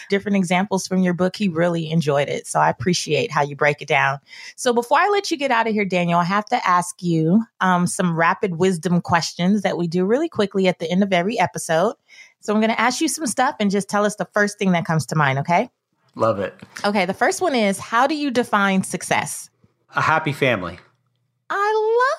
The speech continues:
Speaker 1: love it. And you're married with three children?
Speaker 2: That's right.
Speaker 1: Awesome. All right. How do you define wealth in three words or less?
Speaker 2: Oh, three words or less.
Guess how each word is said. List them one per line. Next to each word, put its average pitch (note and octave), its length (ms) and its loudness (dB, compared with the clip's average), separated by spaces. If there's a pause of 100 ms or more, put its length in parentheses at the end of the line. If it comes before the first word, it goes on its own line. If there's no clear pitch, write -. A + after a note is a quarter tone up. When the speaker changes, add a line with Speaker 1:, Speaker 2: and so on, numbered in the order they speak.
Speaker 1:
love F4+ 180 -10
it. F#3+ 400 0
And A#3 160 0
you're C#4 120 2
married C4+ 420 0
with G#3+ 220 2 (160)
three C4+ 180 0
children? F4+ 420 0 (680)
Speaker 2:
That's F#2+ 260 -10
right. F3 260 2 (520)
Speaker 1:
Awesome. D#3 840 0 (420)
All A3 80 0
right. F#3+ 280 0
How A3 240 2
do C#4+ 80 -2
you D4+ 120 -2
define G3 580 2
wealth F3 500 0
in F#3 160 4
three G#3 360 0
words F3+ 500 2
or D#3 160 4
less? D3 540 -2 (440)
Speaker 2:
Oh, C#3+ 460 0
three D#3 380 -2
words C3 400 0
or B2+ 80 -2
less. A2 680 -2